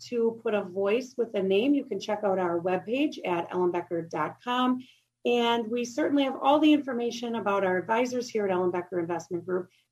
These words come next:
We also have, uh, our newsletter archives if you're interested in learning a little bit more about how we approach financial planning in our clients. And if you'd like to take a tour of our office, you can do that right at ellenbecker dot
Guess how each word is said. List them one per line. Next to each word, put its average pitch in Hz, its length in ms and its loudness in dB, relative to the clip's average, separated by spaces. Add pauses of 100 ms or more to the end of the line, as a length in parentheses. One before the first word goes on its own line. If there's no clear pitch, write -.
(140)
We 208 100 4
also 247 380 4
have, 202 520 0
uh, - 40 -6
our 185 760 0
newsletter 202 720 2
archives 170 720 0
if 202 140 -10
you're 185 140 0
interested 190 600 -2
in 180 260 4 (340)
learning 220 300 2
a 220 60 2
little 302 320 4
bit 254 200 2
more 196 240 2
about 180 320 4
how 190 160 2
we 214 200 0
approach 226 380 -2
financial 180 420 2
planning 170 440 -2
in 165 80 -2
our 160 160 -6 (100)
clients. 240 420 0 (460)
And 196 140 2
if 202 100 -4
you'd 202 100 4
like 208 200 4
to 202 80 -12
take 196 180 0
a 190 100 2 (120)
tour 196 180 2
of 185 100 2
our 170 140 0
office, 240 460 6
you 208 80 0
can 185 160 2
do 190 160 6
that 190 180 8
right 175 180 8
at 175 120 8
ellenbecker 160 640 2 (420)
dot 160 300 4